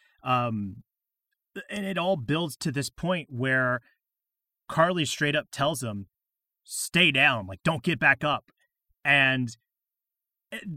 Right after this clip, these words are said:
this to me was more of that Captain America moment than the truck scene, because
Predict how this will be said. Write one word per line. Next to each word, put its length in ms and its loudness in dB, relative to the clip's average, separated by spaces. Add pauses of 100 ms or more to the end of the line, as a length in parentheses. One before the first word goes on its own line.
(140)
this 260 4
to 120 0
me 260 -4
was 220 -4
more 320 0
of 80 -2
that 220 -2
Captain 360 -2
America 380 -2
moment 480 -8
than 260 -6
the 80 -10
truck 320 -6
scene, 380 -6 (360)
because 800 -2